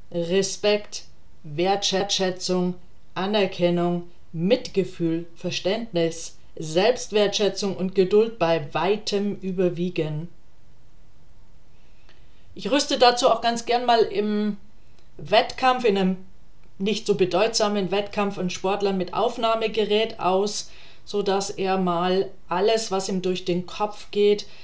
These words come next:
während einem Wettbewerb aufspricht. Und dann nach dem Wettbewerb frage ich ihn: „Was glaubst du denn, was hat hier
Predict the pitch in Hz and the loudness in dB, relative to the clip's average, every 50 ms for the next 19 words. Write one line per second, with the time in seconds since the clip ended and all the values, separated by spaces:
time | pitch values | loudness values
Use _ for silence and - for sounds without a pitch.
0 | - - - - 160 175 185 190 202 202 202 - 190 185 185 185 190 180 180 170 | -14 -12 -12 -6 -2 0 0 0 0 -2 -4 -4 -2 -2 0 0 0 0 0 0
1 | 180 190 190 - - - 190 180 180 180 180 175 180 - - - 196 247 240 - | 0 -2 -4 -4 -4 -2 -2 0 0 0 0 -2 -4 -4 -2 0 0 0 0 -2
2 | - - - - 214 220 233 240 233 - - - - - - - - - - - | -4 -6 -6 -4 2 4 4 4 2 0 -6 -10 -10 -10 -12 -14 -14 -14 -14 -14
3 | - - - - 180 185 180 - - - - - - - - 170 185 185 180 185 | -14 -12 -10 -6 -4 -4 -4 -4 -8 -10 -12 -14 -10 -6 -2 0 0 2 2 2
4 | 190 202 196 - - 196 196 190 196 196 - - 196 180 190 185 180 - - - | 2 2 2 2 2 2 2 2 0 0 0 0 0 2 2 0 0 -2 -2 -2
5 | 185 214 214 220 196 220 220 196 185 185 - - 185 180 202 - - - 208 202 | 0 0 0 0 0 0 0 0 0 -2 -2 0 0 0 0 -2 -2 -2 0 2
6 | 196 202 196 185 180 175 - - 190 190 - - - 185 196 196 190 190 185 | 2 2 2 0 0 -2 -2 -4 -4 -4 -4 -6 -2 2 4 4 4 4 2